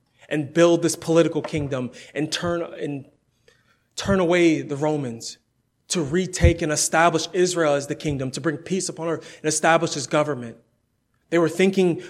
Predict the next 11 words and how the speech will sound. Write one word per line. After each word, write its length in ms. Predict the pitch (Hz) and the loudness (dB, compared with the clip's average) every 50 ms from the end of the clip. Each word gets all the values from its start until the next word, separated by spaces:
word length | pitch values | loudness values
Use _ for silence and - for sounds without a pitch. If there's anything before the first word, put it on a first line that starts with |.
| - - | -2 2
of 220 | 165 180 170 156 | 4 4 4 4
the 60 | 175 170 | 0 0
forgiveness 480 | 170 - 165 147 190 180 185 175 - | 0 -2 0 2 2 2 2 0 -2
of 140 | 190 165 143 | -2 -2 -2
sins 300 | - - 202 208 208 170 | 0 2 2 2 2 2
of 100 | 175 147 | 0 -2
this 180 | 165 165 160 - | -2 -4 -4 -4
lamb 460 | 151 156 165 180 190 185 175 147 - - - - | -2 0 0 2 2 0 0 -4 -6 -10 -16 -12
that 140 | - 143 143 | -8 -6 -4
was 100 | 147 - | -4 -2
sacrificed. 760 | - 180 160 156 160 165 135 - 143 123 113 - - - - | 0 2 0 0 0 -4 -8 -8 -10 -12 -12 -12 -16 -18 -20